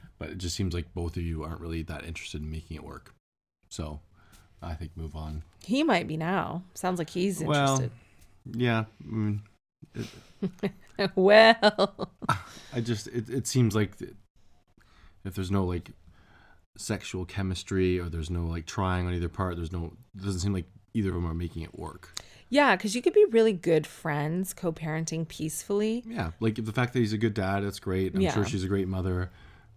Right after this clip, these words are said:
Speaker 1: but it just seems like whatever trust has been broken or whatever's happened in the last bunch of years, it, it just seems too far gone.
Speaker 2: Do you think you can get it back when you don't fancy
Speaker 1: <clears throat>
Speaker 2: someone for three years?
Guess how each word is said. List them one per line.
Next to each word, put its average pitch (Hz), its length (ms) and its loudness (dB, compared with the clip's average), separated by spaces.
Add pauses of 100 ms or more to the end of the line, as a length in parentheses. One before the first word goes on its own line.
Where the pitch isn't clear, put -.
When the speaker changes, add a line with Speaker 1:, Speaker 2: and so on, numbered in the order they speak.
Speaker 1:
but 98 100 -2
it 87 40 -4
just 95 240 -4
seems 90 280 0
like 85 300 -4 (720)
whatever 90 800 -2
trust 95 400 -4
has 85 140 -4
been 82 120 0
broken 101 440 2
or 90 60 -2
whatever's 104 300 0
happened 95 360 -2
in 85 80 -6
the 87 60 -4
last 87 320 -4
bunch 82 200 -6
of 80 80 -8
years, 80 400 -6 (880)
it, - 240 -16
it 92 140 -2
just 92 200 -4
seems 87 380 -4 (440)
too 95 160 -2
far 78 220 -8
gone. 73 380 -10
Speaker 2:
Do - 100 0
you 214 40 -2
think 240 180 -2
you 233 80 0
can 196 180 0
get 175 160 4
it - 80 -2
back 165 400 -4
when 180 200 -2
you 170 80 -2
don't 160 280 0
fancy - 260 0
Speaker 1:
<clears throat> 156 60 6
Speaker 2:
someone 190 220 2
for 185 140 -10
three 196 220 -4
years? 196 420 -4